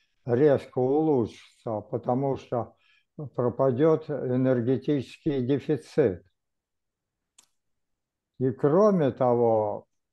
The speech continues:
вообще говоря, мощность устройства,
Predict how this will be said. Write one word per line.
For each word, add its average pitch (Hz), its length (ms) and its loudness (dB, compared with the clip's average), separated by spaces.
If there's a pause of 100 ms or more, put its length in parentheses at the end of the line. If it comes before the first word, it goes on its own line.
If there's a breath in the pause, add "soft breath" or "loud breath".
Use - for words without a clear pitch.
(220)
вообще 135 760 -2
говоря, 139 920 0
мощность 127 960 0
устройства, 135 1200 -2